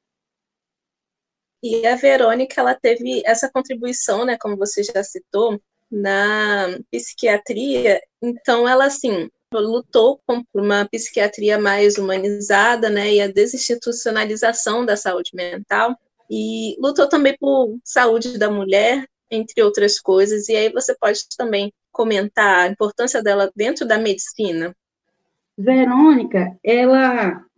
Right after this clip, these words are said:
Speaker 2: teve uma, uma, um papel importante aqui na, na história da psiquiatria do Estado do Espírito Santo, porque ela foi, em setenta e sete a setenta e nove,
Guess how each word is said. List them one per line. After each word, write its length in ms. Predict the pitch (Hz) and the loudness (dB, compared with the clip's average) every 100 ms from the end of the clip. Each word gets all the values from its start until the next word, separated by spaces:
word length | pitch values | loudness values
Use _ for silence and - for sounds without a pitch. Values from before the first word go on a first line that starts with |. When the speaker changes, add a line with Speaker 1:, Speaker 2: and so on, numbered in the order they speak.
| _ | _
Speaker 2:
teve 360 | 269 269 269 294 | 4 4 6 4
uma, 320 | 269 269 262 | 6 4 2
uma, 540 | 226 240 233 220 208 180 | -2 -4 -6 -6 -6 -6
um 160 | 208 208 | -8 -4
papel 300 | 220 220 233 | -4 -2 -2
importante 880 | 247 269 254 - 226 302 294 208 196 | 0 -2 -4 -4 2 4 4 2 0
aqui 300 | 202 202 220 | -2 0 -2
na, 460 | 214 202 190 165 - - | 2 4 6 4 -2 -2
na 260 | 185 185 185 | 0 2 0
história 400 | 185 220 254 247 | 0 0 0 -2
da 80 | |
psiquiatria 580 | 233 - 208 196 196 190 | -6 -8 -8 -6 -2 -2
do 80 | 180 | -2
Estado 260 | 185 185 180 | -4 -4 -6
do 60 | |
Espírito 320 | - 180 170 | -2 -4 -4
Santo, 560 | - 240 277 240 - - - | -6 0 2 2 0 -8 0
porque 280 | 240 233 247 | 0 4 4
ela 360 | 247 254 254 254 | 4 4 0 2
foi, 580 | 233 269 277 208 180 - | 4 6 4 2 -4 -8
em 80 | 208 | -12
setenta 580 | 226 190 226 262 262 | -12 -6 -4 -2 0
e 40 | 285 | 0
sete 300 | - 254 294 | 0 -2 -2
a 20 | |
setenta 340 | 285 269 262 | -2 -2 0
e 60 | 262 | 2
nove, 560 | 214 196 202 226 269 | 2 2 2 2 0